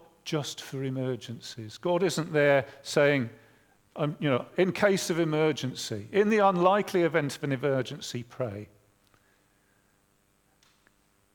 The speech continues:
God wants to be God of all our lives,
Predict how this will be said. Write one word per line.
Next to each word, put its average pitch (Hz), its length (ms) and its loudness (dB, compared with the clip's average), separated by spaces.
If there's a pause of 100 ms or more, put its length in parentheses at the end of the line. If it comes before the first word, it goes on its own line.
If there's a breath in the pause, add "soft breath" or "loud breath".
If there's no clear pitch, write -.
(140)
God 190 260 2
wants 165 300 -2
to 151 120 -4
be 127 200 -8
God 135 420 0 (420)
of 139 220 -2
all 135 380 2
our 123 200 2
lives, 120 720 -4